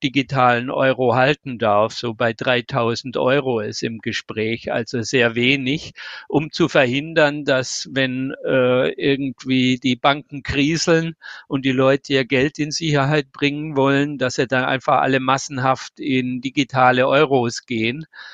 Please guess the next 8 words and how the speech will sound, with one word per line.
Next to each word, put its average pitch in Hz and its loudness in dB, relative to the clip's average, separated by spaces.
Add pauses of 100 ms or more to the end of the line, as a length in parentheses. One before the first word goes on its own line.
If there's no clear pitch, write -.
(200)
Das 131 0
soll 139 4
gleich 135 2
verhindert 139 -2
werden. 123 -2
Von 123 -6
daher 120 2
hat 127 -4